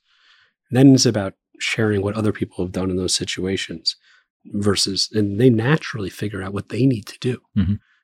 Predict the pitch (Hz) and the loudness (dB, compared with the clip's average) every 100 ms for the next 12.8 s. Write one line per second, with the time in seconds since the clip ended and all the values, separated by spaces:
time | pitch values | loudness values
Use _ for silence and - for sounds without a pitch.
0 | - 113 - - 107 98 - 92 - - | -4 -2 -2 -2 -2 -4 -6 -12 -12 -8
1 | 95 98 95 - - - 95 - 92 - | -2 -2 -2 -8 -12 -12 -12 -12 -14 -14
2 | - - 139 151 - _ _ _ _ _ | -18 -6 -2 -2 -4 _ _ _ _ _
3 | _ _ _ _ _ _ 113 101 143 175 | _ _ _ _ _ _ -8 -4 4 4
4 | - 135 107 120 107 104 98 104 98 107 | 4 2 2 2 2 -2 -2 -4 -4 -6
5 | 95 - - 104 101 95 98 98 98 - | -8 -8 -6 -4 -4 -6 -8 -10 -12 -18
6 | _ _ _ _ _ _ _ _ - 113 | _ _ _ _ _ _ _ _ 0 2
7 | 104 101 - - 101 - 110 - 110 120 | 4 2 0 -4 -6 -6 -10 -4 2 2
8 | - - - _ _ _ _ _ _ _ | 2 -2 -6 _ _ _ _ _ _ _
9 | - - - - 127 131 123 - - 110 | -20 -12 -12 0 8 8 8 4 4 2
10 | 104 104 - 123 110 113 107 107 113 110 | 2 -2 0 2 4 2 0 -2 0 2
11 | 113 113 117 - - _ _ _ _ _ | 2 0 -2 -6 -8 _ _ _ _ _
12 | - 101 98 92 90 87 95 92 | -4 -2 -2 -2 -4 -4 -4 -6